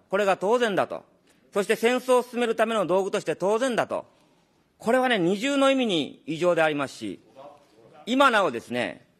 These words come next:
大きな苦しみを抱えて日本のし-、政府の謝罪を求めている、この日本軍による性的被害者の尊厳をさらに傷つけるものです。そして、女性全体の人権を踏みにじって、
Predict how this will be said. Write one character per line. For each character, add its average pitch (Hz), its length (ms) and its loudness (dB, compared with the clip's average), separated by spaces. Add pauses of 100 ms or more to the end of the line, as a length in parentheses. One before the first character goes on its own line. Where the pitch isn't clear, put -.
(340)
大 202 220 4
き 180 100 -8
な 143 140 -2
苦 143 160 -6
し 147 120 -10
み 160 120 -2
を 139 40 -2
抱 160 240 -2
え 143 60 -2
て 123 420 -4
日 143 120 -4
本 160 180 -2
の 160 100 -4
し-、 - 220 -12 (240)
政 165 300 -4
府 143 40 -8
の 135 60 -6
謝 131 140 -10
罪 151 180 0
を 156 60 -4
求 160 240 -6
め 170 100 -4
て 143 160 0
い - 20 -4
る、 123 200 -6 (400)
こ 175 80 2
の 180 360 0
日 151 100 -4
本 160 180 0
軍 139 160 -2
に 135 40 -2
よ 156 120 0
る 120 540 -6
性 143 180 0
的 139 240 -6
被 139 80 -10
害 147 180 0
者 135 100 -8
の 123 80 -4
尊 131 260 -4
厳 131 180 -4
を 151 240 -2
さ - 140 -10
ら 254 100 -2
に 160 120 -2
傷 147 180 -12
つ - 60 -20
け 180 100 0
る 143 40 -2
も 98 140 -6
の 82 60 -12
で 85 40 -18
す。 - 80 -20 (640)
そ 220 120 2
し 208 60 -4
て、 233 240 2 (600)
女 196 180 4
性 247 240 6
全 226 240 0
体 220 160 4
の 220 100 -2
人 208 240 -2
権 196 200 2
を 175 40 2
踏 165 40 0
み 185 120 0
に 190 60 -2
じ 185 80 -2
っ 190 60 -4
て、 120 280 -2